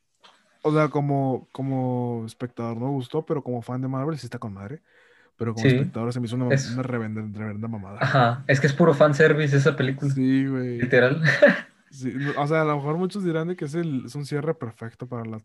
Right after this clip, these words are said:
Speaker 1: saga, pero se me hace una falta de respeto, güey.
Speaker 2: Pues, pudieron a-, es que mira, honestamente, como un fan,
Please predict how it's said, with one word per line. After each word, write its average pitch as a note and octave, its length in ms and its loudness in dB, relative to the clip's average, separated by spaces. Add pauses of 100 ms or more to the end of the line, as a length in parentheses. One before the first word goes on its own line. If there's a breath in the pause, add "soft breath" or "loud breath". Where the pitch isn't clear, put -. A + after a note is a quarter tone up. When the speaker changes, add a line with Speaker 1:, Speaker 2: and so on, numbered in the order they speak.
Speaker 1:
saga, A#2 460 -12 (1040)
pero A#2 160 -2
se G2 100 -10
me G2 60 -10
hace G2 140 -12
una C3+ 80 -8
falta - 260 -8
de B2+ 60 -4
respeto, - 440 -12 (120)
güey. - 340 -12 (340)
Speaker 2:
Pues, - 520 0 (500 soft breath)
pudieron E3+ 380 8
a-, - 180 0
es C#3 140 2
que G3+ 100 6
mira, C#3 320 8
honestamente, D#3 840 4 (440)
como C3 240 2
un C#3+ 160 4
fan, D#3+ 520 4